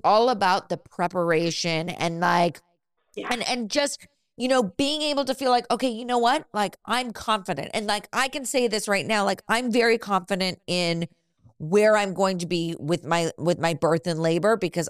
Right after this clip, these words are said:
Speaker 1: I, I have planned and I have put in the work. And, you know, Sturgis and I have seen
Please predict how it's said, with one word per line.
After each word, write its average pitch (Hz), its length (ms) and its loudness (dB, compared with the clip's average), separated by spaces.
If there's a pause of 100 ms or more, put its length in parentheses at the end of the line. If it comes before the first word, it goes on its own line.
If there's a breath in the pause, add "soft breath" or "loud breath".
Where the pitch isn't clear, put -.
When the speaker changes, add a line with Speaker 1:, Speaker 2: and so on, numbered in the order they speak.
Speaker 1:
I, 170 360 0 (120)
I 185 120 -2
have 170 340 -2
planned 156 320 -6
and 147 100 -4
I 165 60 0
have 160 320 -2
put 196 140 -2
in 156 160 -4
the 160 80 0
work. 156 380 -2 (360 soft breath)
And, 190 320 -4
you 196 60 -2
know, 180 160 0
Sturgis 175 500 -4
and 175 80 -6
I 165 120 0
have 170 440 -2
seen 170 540 -4